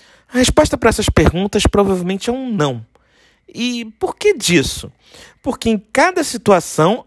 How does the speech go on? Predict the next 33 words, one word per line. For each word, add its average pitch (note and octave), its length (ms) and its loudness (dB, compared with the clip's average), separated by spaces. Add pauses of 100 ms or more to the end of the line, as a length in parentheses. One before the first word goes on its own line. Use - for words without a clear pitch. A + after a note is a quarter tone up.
há F3 120 4
uma C4+ 180 0
forma G3 420 0
correta D#3 600 0
de D#3+ 100 -8
se - 120 -4
apresentar. E3 680 -4 (480)
E A3 80 -10
foi B3+ 220 -2
isso C4+ 220 -2
que D4+ 100 -4
Deus G#3 400 4
nos G#3 140 -4
mostrou E3 480 2
na F#3 100 2
paraxá F3 460 2
desta F3 180 -4
semana. C#3+ 540 -2 (340)
Para C4+ 220 2
se C4 100 2
apresentar F#3 480 2
a D#3 80 2
Deus C#3 320 4
no C#3 80 -2
tabernáculo, B2 760 0 (140)
há D#3 180 2
uma G#3+ 220 -4
forma C#3 320 -6
correta. G2 480 -12 (500)
Ok, G#3 440 0 (280)
você C3+ 220 -4
poderia B2+ 380 0
dizer. G2+ 340 -10